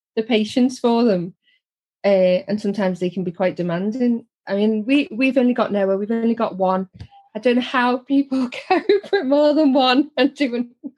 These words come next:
doing it, but, you know, definitely hats off to them. We generally just stop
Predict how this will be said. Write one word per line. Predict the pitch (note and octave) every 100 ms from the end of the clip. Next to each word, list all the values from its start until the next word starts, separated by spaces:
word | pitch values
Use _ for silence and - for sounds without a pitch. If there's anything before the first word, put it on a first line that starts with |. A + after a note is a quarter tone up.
| _ _ A4+ A4 - -
doing | D4 C4+ B3+
it, | A#3 -
but, | A3+ G3 - _ -
you | A3
know, | G#3 F#3+ G3 _ _ _ _ -
definitely | F#3+ - G3
hats | F#3+ G3 -
off | F3 E3
to | -
them. | E3+ F3 _ _ _ -
We | A3
generally | A3 A#3+ A#3+ A#3
just | A3 G#3 -
stop | - E3+ E3+